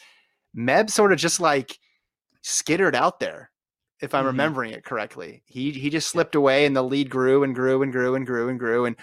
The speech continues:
Speaker 1: obviously there's a great story there about the Americans in the chase pack not mounting a,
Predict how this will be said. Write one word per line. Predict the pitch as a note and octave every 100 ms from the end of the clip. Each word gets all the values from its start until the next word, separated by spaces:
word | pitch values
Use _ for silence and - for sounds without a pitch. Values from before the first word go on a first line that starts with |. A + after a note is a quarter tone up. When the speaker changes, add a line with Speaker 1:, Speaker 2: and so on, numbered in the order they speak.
| - -
Speaker 1:
obviously | B2 C3 C#3+
there's | B2 B2+
a |
great | B2 B2
story | - D3 C3 B2+
there | B2 B2
about | A#2 A#2 A#2 - _ _ _ _
the | B2+
Americans | B2+ B2+ C#3 C#3 D3+ C3+
in | B2
the | A2+
chase | - D3 E3
pack | - A#2 A2+ - - -
not | B2+ B2+ C3 C3
mounting | B2 C3+ C3+ B2 A#2+ A2+ _ _ _ _
a, | B2 A#2 A#2 A#2 A2+